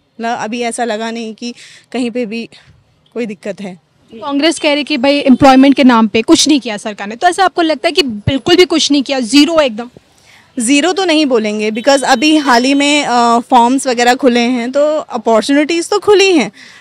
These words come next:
Speaker 1: भले ही, अ, जितनी हमें अपेक्षाएं रहती हैं, उतनी नहीं हैं, but, अ, government ने अपनी तरफ से कोशिशें तो की हैं।
Speaker 2: अच्छा, आप अपने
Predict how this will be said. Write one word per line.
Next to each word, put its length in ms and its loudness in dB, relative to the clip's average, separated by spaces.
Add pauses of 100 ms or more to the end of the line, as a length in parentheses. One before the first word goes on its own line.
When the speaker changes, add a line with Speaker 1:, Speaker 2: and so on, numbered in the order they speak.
(140)
Speaker 1:
भले 260 4
ही, 260 2
अ, 260 0
जितनी 260 -4
हमें 220 0
अपेक्षाएं 560 0
रहती 320 -2
हैं, 120 0
उतनी 380 -2
नहीं 320 2
हैं, 140 -2 (180)
but, 260 2 (180)
अ, 180 0
government 500 2
ने 60 2
अपनी 240 -2
तरफ 240 2
से 160 -4
कोशिशें 440 -4
तो 100 -6
की 280 -2
हैं। 200 -8 (680)
Speaker 2:
अच्छा, 140 -12
आप 80 -8
अपने 200 -2